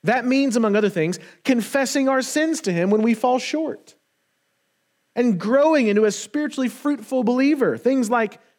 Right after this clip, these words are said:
love and joy and peace and patience and kindness and goodness and gentleness and faithfulness and self-control. These are fruits that the Spirit cultivates in each one of us.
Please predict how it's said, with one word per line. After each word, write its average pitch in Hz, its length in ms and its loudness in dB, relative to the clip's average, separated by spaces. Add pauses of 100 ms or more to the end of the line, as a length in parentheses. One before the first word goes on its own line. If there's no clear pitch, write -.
(160)
love 202 440 0
and 160 160 -4
joy 190 360 2
and 151 140 -4
peace 196 400 -8
and 147 100 -8
patience 170 440 -8
and 143 100 -12
kindness 151 420 -6
and 123 120 -14
goodness 139 340 -6
and 107 140 -14
gentleness 107 420 -12
and 107 80 -20
faithfulness - 540 -14
and - 80 -20
self-control. 113 580 -16 (240)
These 185 300 -2
are 135 100 -8
fruits - 1000 -12 (1120)
that 160 100 -6
the 170 80 -4
Spirit 226 560 -2
cultivates 175 640 0
in 185 80 0
each 196 180 -4
one 226 160 0
of 160 140 -2
us. - 440 -16